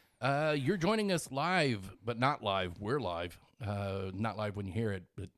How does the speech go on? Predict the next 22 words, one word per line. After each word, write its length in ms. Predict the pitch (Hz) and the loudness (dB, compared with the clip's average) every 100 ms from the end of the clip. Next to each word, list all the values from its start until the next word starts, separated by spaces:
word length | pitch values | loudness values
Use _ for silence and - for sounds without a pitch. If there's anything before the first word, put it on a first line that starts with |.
| 107 | -10
you 100 | 104 | -6
get 120 | 104 | -6
the 60 | - | -4
point. 400 | 117 98 92 - | -4 -4 -6 -6
Uh, 260 | 120 117 117 | 0 2 2
we 200 | 123 143 | 2 2
are 200 | 127 127 | 2 0
at 220 | 120 113 | 0 -2
Raytona 440 | 120 110 - 113 107 | 0 -2 0 0 0
Recordings, 500 | 104 - 113 98 - | -2 -2 -2 -2 -6
raytona 380 | 98 - 107 113 | -8 -2 -2 -2
recordings 560 | 107 - 117 107 95 | -4 -2 0 0 -4
dot 280 | 95 104 92 | -2 -4 -4
com, 280 | - 104 101 | -2 -2 0
Raytona 400 | 104 - 135 135 | -2 -4 -4 -4
Recordings 500 | 120 - 110 101 98 | -4 -2 0 0 -4
on 240 | - 101 95 | -4 -2 -2
Facebook 600 | - 110 - - 107 113 | -4 -6 -6 -6 -4 -6
and 120 | 104 | -4
Instagram. 640 | 131 131 117 120 123 139 135 - - _ _ _ _ - | -4 -4 -4 -2 0 -2 -4 -12 -20 _ _ _ _ -4
This 280 | 127 123 139 | 0 0 0
is 180 | 135 | -2